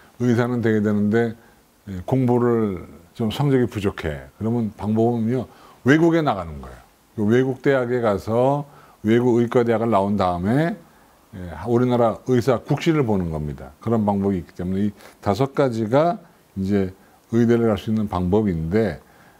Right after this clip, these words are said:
어, 제일 먼저 한번 이런 얘기를 해보겠습니다. 어, 약간 힘든 것부터 하겠습니다. 해외 의대 나와서 국내 의사 되기. 그러니까 외국의 의과대학을 나오면은요, 우리나라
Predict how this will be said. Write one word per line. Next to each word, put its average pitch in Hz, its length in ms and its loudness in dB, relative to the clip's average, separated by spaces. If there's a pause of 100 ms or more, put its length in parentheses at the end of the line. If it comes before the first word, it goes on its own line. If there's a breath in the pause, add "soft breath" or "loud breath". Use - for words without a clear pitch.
(120)
어, 92 240 -4
제일 131 240 0
먼저 123 300 0
한번 107 180 -2
이런 131 180 2
얘기를 117 220 2
해보겠습니다. 85 880 -4 (560 loud breath)
어, 78 580 -14 (140)
약간 110 220 -4
힘든 165 340 0
것부터 117 280 0
하겠습니다. 82 420 -8 (300 soft breath)
해외 175 400 4
의대 131 440 2
나와서 110 480 -2
국내 120 320 2
의사 135 400 2
되기. 80 400 -4 (340)
그러니까 - 240 0 (360 loud breath)
외국의 147 420 2
의과대학을 139 640 0
나오면은요, 104 760 -2 (480 loud breath)
우리나라 135 840 0